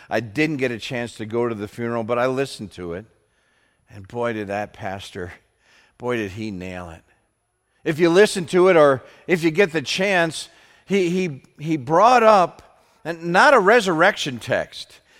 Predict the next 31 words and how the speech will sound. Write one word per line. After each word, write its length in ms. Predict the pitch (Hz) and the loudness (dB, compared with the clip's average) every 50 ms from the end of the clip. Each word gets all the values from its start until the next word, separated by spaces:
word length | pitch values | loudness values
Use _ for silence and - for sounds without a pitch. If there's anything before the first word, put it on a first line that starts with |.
| _ _ _ | _ _ _
He, 140 | - 151 151 | -6 -4 -2
he 200 | 156 170 185 190 | -2 -2 -4 -2
didn't 280 | 175 262 294 269 240 175 | -2 -4 -4 -4 -6 -10
use 440 | 165 170 190 208 220 226 214 165 | -8 -4 -4 -2 -2 -4 -4 2
a, 300 | 185 165 143 139 131 120 - - - - _ - | 6 6 8 8 6 4 -4 -14 -20 -20 _ -2
"I 240 | - 180 214 226 | 0 0 2 2
know 220 | 214 208 208 214 208 | 2 2 2 2 4
that 180 | 185 185 165 | 4 2 2
my 160 | 156 160 170 180 | 4 2 2 2
Redeemer's" 1080 | 175 165 160 156 139 120 131 156 175 190 175 147 123 113 107 101 95 98 104 - - _ | 2 0 -2 -4 -6 -6 -6 -6 -4 -4 -4 -4 -4 -4 -6 -6 -8 -12 -16 -18 -20 _
text. 360 | - 135 135 107 107 - - - | -10 -6 -4 -4 -4 -6 -6 -4
He, 260 | 170 180 175 160 - _ _ _ _ _ _ _ _ _ _ _ | -4 -4 -4 -6 -10 _ _ _ _ _ _ _ _ _ _ _
he 240 | _ 175 180 175 | _ -6 -6 -6
took 340 | - - - 254 302 302 - | -6 -6 0 0 0 0 0
as 200 | 247 226 196 156 | -4 -4 -4 -2
his 200 | 175 170 151 - | -2 -4 -4 -6
text 400 | - - 226 247 233 - - - | -6 -4 -4 -4 -4 -6 -10 -14
for 180 | - 175 160 156 | -8 -6 -4 0
that 280 | 147 143 139 135 113 | 0 0 0 0 -4
funeral 460 | - - 180 214 233 220 180 143 127 113 | -8 -8 -6 -6 -4 -4 -4 -6 -6 -6
sermon 540 | - - 123 113 110 110 110 113 117 113 - _ - - _ - | -8 -8 -6 -6 -6 -6 -6 -8 -8 -10 -14 _ -20 -20 _ -4
the 120 | 147 156 | 0 0
account 460 | 160 143 - - 185 185 180 165 - | 0 0 0 -4 -2 -2 -2 -2 -4
of 120 | 160 135 131 - _ | -6 -6 -6 -12 _
Abraham 1040 | - 190 254 294 285 240 185 143 123 120 110 98 98 98 98 101 113 139 170 196 185 _ _ _ _ _ _ _ | -4 -4 -4 -4 -4 -4 -4 -4 -4 -4 -6 -8 -8 -6 -6 -6 -6 -8 -10 -14 -16 _ _ _ _ _ _ _
being 340 | 117 135 156 175 190 208 220 | -8 -6 -4 -4 -4 -4 -4
asked 560 | 226 226 180 131 110 110 117 - - - _ | -4 -4 -2 -4 -4 -6 -8 -14 -18 -18 _
to 80 | - 131 | -18 -14
go 480 | 123 117 113 113 113 113 117 120 120 - _ _ _ _ | -6 -4 -2 -2 -2 -2 -4 -6 -8 -14 _ _ _ _
and 160 | 110 123 117 | -14 -12 -12
sacrifice 1160 | - - - 165 156 151 - - 110 92 - - 92 85 87 90 92 98 - - - - | -10 -6 -6 -6 -6 -6 -8 -10 -12 -12 -10 -10 -10 -8 -8 -8 -10 -12 -14 -18 -20 -20